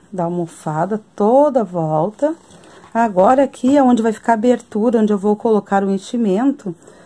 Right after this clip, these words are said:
nós vamos fazer separado e não juntas que nem fizemos aqui, ó. Aqui já fizemos junto para já deixar fechada como se fosse costurada,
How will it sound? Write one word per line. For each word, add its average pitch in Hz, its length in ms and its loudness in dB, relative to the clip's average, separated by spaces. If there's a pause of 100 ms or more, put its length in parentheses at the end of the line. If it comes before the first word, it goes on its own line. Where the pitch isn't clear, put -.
(160)
nós 220 220 0
vamos 226 260 0
fazer 226 320 -2
separado 226 760 0
e 208 40 4
não 208 220 2
juntas 233 540 0
que - 100 -6
nem 240 160 0
fizemos 233 420 -4
aqui, 247 380 -2
ó. 160 80 -4 (400)
Aqui 220 240 -2
já 320 100 0
fizemos 233 380 0
junto 226 280 -2
para 262 340 2
já 226 320 0 (360)
deixar 254 320 0
fechada 240 640 0
como 285 300 2
se 285 120 -6
fosse 294 260 -6
costurada, 269 800 -2